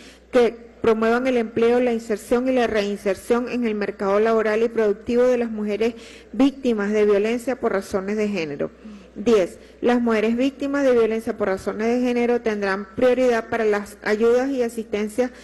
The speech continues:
que cree la Administración Pública Nacional, estatal o municipal. Once. Las mujeres víctimas de violencia por razones de género tendrán prioridad en el acceso a la vivienda, a la tierra,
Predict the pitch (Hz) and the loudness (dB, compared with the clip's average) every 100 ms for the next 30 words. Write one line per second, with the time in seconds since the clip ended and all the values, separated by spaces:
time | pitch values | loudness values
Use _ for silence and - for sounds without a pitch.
0 | - - - 240 233 226 233 254 262 262 | -20 -20 0 2 4 2 4 2 2 -2
1 | 233 220 214 214 196 202 220 208 214 233 | -2 -4 -6 -4 -4 -4 -4 -2 0 0
2 | 226 233 214 214 202 214 226 - 220 214 | -2 -4 -4 -6 -4 -2 -2 -2 -6 -6
3 | - 196 - - 254 277 - - 240 233 | -6 -6 -6 -4 -2 -2 -4 0 0 0
4 | 226 208 208 - 151 123 - - - - | -4 -4 -4 -2 -4 -4 -10 -20 -12 -2
5 | 233 226 - - - - - 226 220 220 | 0 0 -4 -10 -14 -4 0 2 2 2
6 | 202 220 233 247 240 233 226 214 214 220 | 2 2 0 0 -2 -2 0 2 2 0
7 | 226 202 190 180 185 190 202 226 240 247 | -2 -4 -2 -2 -4 -6 -2 0 0 0
8 | 247 254 247 226 214 196 202 254 247 254 | 0 0 -2 -2 -2 -4 -2 0 2 2
9 | 240 233 - - - - - 240 240 220 | 0 -2 -8 -20 -20 -20 -2 2 2 2
10 | 208 - 240 240 285 - 233 220 208 202 | 0 0 0 0 -2 -2 0 2 2 2
11 | 226 233 233 214 196 233 220 226 | 0 0 0 -2 0 0 0 -2